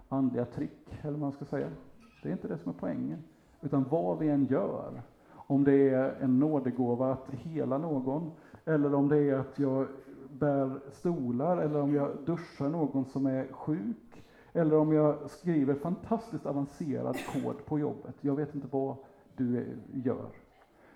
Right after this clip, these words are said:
så är det ändå så att vad vi än gör, så är vi kallade att göra det för att tjäna, inte för att showa. Och jag tänker att det här är en fantastiskt utmanande av Jesus. Han hade all möjlighet att faktiskt kunna showa,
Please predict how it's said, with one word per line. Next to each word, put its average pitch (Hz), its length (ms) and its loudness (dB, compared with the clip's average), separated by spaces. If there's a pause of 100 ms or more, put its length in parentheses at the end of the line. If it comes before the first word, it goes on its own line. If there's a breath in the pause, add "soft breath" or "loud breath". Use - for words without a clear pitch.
så - 120 2
är 160 80 8
det 165 60 2
ändå 156 360 0
så 143 100 0
att 117 160 -4
vad 156 300 2
vi 139 140 -2
än 120 280 -4
gör, 147 400 -2 (360)
så 135 100 -4
är 120 40 -2
vi 117 60 -6
kallade 123 440 -6
att 113 160 -10
göra 120 340 -2
det 107 240 -8 (340)
för 131 160 -2
att - 260 -10
tjäna, - 560 -10 (600)
inte 131 440 -4
för 113 220 -8
att - 140 -16
showa. 139 400 -8 (1080 loud breath)
Och 185 100 4
jag 196 80 8
tänker 214 260 8
att 185 80 2
det 190 80 4
här 190 180 8
är 170 80 4
en 175 200 2
fantastiskt 180 960 -2
utmanande 156 840 0
av 135 180 0
Jesus. - 640 -6 (400 soft breath)
Han 180 160 6
hade 190 180 8
all 180 220 6
möjlighet 160 420 4
att 202 80 -2
faktiskt - 400 -4
kunna 180 400 -2
showa, - 420 -4